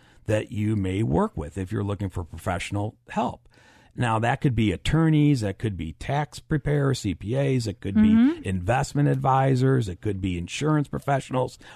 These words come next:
Speaker 1: or it could be, you know, traditional financial planners, which we, you know, that's what we focus on at the estate planning team, is building these financial models. Um, but we certainly coordinate,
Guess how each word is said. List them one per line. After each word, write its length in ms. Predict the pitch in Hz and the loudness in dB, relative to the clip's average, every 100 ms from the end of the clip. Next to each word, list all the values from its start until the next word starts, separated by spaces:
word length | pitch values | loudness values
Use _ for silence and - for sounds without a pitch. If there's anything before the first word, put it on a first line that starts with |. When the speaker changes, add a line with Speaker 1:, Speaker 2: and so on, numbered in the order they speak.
| - | -4
Speaker 1:
or 180 | 117 127 | 0 0
it 40 | |
could 200 | - 117 | 0 -4
be, 240 | 107 107 127 | -2 -4 -6
you 100 | 110 | -6
know, 200 | 104 98 | -4 -6
traditional 580 | 95 101 127 131 110 107 | -6 -6 -4 -2 -2 -2
financial 500 | - 98 90 92 120 | -2 -4 -4 -8 -12
planners, 520 | - 208 220 101 - _ - _ | -4 0 0 -2 -12 _ -20 _
which 200 | - 104 | -10 -6
we, 180 | 107 117 - | -2 -2 -2
you 120 | 113 | -2
know, 140 | 98 98 | -2 -2
that's 160 | 98 | -2
what 220 | 110 107 | -2 -2
we 320 | 95 120 131 131 | 0 2 4 2
focus 440 | - 104 107 - | 0 -2 -2 -6
on 220 | 98 92 | -4 -4
at 120 | 92 | -6
the 40 | 92 | -8
estate 280 | - 90 - | -8 -8 -4
planning 280 | 139 170 | -2 0
team, 260 | 156 98 92 | 0 -2 -2
is 120 | 101 | -4
building 520 | 85 104 110 110 110 113 _ - | -6 -6 -6 -6 -8 -8 _ -12
these 200 | 104 95 | -8 -8
financial 480 | - 92 73 73 101 | -6 -6 -6 -8 -4
models. 520 | 117 151 139 87 - _ _ _ _ _ _ _ _ _ _ - | -2 0 0 -4 -16 _ _ _ _ _ _ _ _ _ _ -10
Um, 220 | 120 104 | -8 -6
but 240 | 113 143 - _ - | -4 -6 -8 _ -10
we 140 | 139 | -6
certainly 640 | 135 - 214 269 160 135 127 | -6 -2 -2 0 -2 -4 -6
coordinate, 880 | - 131 139 202 220 117 90 87 | -8 -4 -2 0 0 -2 -6 -10